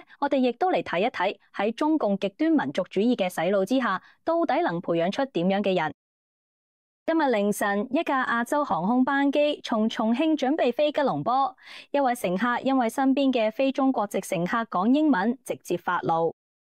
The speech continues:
跟住嚟處理問題嘅馬來西亞空服亦都係講英文嘅，嗰個女士氣到直接喺機艙內大步走。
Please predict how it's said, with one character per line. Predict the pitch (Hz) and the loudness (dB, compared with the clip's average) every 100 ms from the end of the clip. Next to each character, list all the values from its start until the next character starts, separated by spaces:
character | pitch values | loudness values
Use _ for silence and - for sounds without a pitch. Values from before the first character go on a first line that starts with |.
| _ _ _ | _ _ _
跟 | - 381 | -4 -2
住 | 359 | 0
嚟 | 233 196 180 | 0 0 -2
處 | 269 | -2
理 | 302 247 | 0 0
問 | 214 202 | 0 0
題 | 170 | -2
嘅 | 180 220 208 | 0 0 0
馬 | 190 | 0
來 | 247 165 | 0 -2
西 | 277 | -2
亞 | 311 240 | 0 0
空 | 226 285 | 0 -2
服 | - 202 | -2 -4
亦 | - | -4
都 | 226 370 | -4 -2
係 | 302 | -2
講 | 170 190 | 0 0
英 | 277 302 | 2 2
文 | 185 226 | 2 0
嘅， | 214 - _ - - - | 0 -4 _ -20 -12 -4
嗰 | 427 | 0
個 | 370 254 | 2 0
女 | |
士 | 269 262 254 | 0 0 0
氣 | 269 | 0
到 | 254 | -2
直 | 247 220 | -4 -4
接 | 233 | -4
喺 | - 220 | -4 -4
機 | 247 330 | -2 -2
艙 | - 330 294 | -2 0 0
內 | 185 | 0
大 | 175 170 170 | -2 -4 -2
步 | 175 | -2
走。 | 175 165 202 | 0 -2 -4